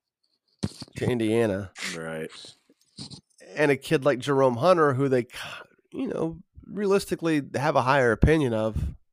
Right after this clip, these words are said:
Speaker 1: ceiling wise, is starting to come, you know, started to come around and, and had passed him up. And they're bringing all these wings with Galloway, Leal, and Geronimo.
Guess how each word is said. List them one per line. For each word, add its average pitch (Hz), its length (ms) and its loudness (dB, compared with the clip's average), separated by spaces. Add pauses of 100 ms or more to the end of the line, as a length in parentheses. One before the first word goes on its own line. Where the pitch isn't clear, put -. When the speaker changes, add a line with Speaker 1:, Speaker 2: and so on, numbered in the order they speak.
(260)
Speaker 1:
ceiling 185 340 4
wise, 104 540 -2 (1200)
is - 200 -6
starting - 320 4
to 123 60 -4
come, 127 260 -2
you 143 80 -2
know, 120 100 0
started 131 300 2
to 113 80 0
come 120 240 -2
around 120 400 2
and, 107 200 -8
and 110 200 -8
had 104 200 -4
passed 117 360 -4
him 101 120 -4
up. 117 320 -2 (1000)
And 117 160 -8
they're 113 80 -4
bringing 113 340 -4
all 98 80 -6
these 104 220 -12
wings 131 480 -4
with 113 160 -18
Galloway, 117 480 0
Leal, 117 480 -2
and 110 160 -8
Geronimo. 117 760 -2